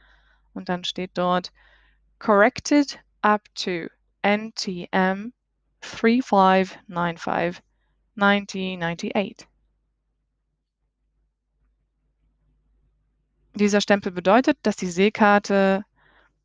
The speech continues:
bis zur Mitteilung Nummer drei fünf neun fünf berichtigt ist, und zwar der Admiralty oder den Notices, von den Notices to Marines, ähm, auch kurz N T M,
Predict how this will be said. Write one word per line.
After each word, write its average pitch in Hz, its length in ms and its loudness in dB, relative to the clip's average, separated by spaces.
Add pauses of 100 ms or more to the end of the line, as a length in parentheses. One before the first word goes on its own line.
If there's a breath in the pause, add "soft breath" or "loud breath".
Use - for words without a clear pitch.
(120)
bis 226 200 0
zur 190 140 -6
Mitteilung 226 800 2
Nummer 180 260 -2
drei 170 300 -2
fünf 165 440 -16
neun 233 280 -2
fünf 226 400 -10
berichtigt 220 480 -4
ist, 294 240 0 (460 loud breath)
und 202 120 -10
zwar 185 540 2
der 175 580 -2
Admiralty 190 1000 0 (140)
oder 175 160 -4
den 175 180 -6
Notices, 185 640 -10 (240)
von 202 180 0
den 180 140 -4
Notices 170 420 -10
to - 140 -16
Marines, 226 420 -2 (960 soft breath)
ähm, 180 480 -2
auch 175 220 -6
kurz 185 340 -2
N 175 180 -2
T - 200 -8
M, 262 260 4